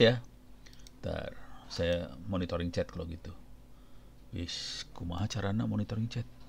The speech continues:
Wah, ini saya stop dulu share ya. Stop share, saya monitor chat. Oke, chat udah saya mon-, lagi saya monitor. Jadi kalau ada pertanyaan silahkan di monitor chat, saya share screen lagi.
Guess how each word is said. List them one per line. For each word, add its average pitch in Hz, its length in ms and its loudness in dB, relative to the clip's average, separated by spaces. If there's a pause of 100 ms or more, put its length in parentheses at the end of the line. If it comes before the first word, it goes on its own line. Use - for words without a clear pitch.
(840)
Wah, 95 160 2
ini 95 160 4
saya 92 160 10
stop 90 240 4
dulu 92 160 4
share 95 240 8
ya. 87 160 4 (1160)
Stop 90 260 0
share, 101 240 8
saya 95 160 4
monitor 92 400 2
chat. 85 160 -2 (1900)
Oke, 90 320 2
chat 95 240 6
udah 90 80 2
saya 90 160 6
mon-, 90 320 4
lagi 87 240 6
saya 85 160 8
monitor. 101 960 10 (880)
Jadi 98 80 10
kalau 107 160 12
ada 95 80 12
pertanyaan 95 480 12
silahkan 92 560 10
di 92 80 8
monitor 87 480 6
chat, 104 160 6
saya 87 240 2
share 90 160 4
screen 85 320 2
lagi. 82 240 -2